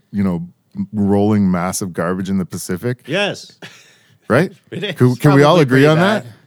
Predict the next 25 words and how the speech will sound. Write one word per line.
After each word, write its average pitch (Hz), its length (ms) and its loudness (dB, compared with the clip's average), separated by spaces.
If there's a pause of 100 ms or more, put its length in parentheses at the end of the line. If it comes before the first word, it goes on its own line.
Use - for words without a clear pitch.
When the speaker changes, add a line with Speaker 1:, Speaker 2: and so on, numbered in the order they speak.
(160)
Speaker 1:
Can 120 100 2
we 120 60 4
Speaker 3:
Yeah, 120 140 4
Speaker 1:
all 127 100 2
agree 120 140 0
Speaker 3:
it's 123 80 2
Speaker 1:
on 131 40 0
Speaker 3:
bad. 135 300 -4
Speaker 1:
that? - 100 -16
It's 107 100 -8
bad. 104 320 -2 (320)
It's 117 160 -2
all 139 160 2
plastic 98 520 -6
and 98 100 -10
stuff 95 240 -8
sitting 98 220 -4
there. 101 160 -6 (340)
Is 175 340 2
there 135 440 2
a 123 100 0
reason 113 800 0
why 98 240 0
someone 107 540 0
would 98 160 -4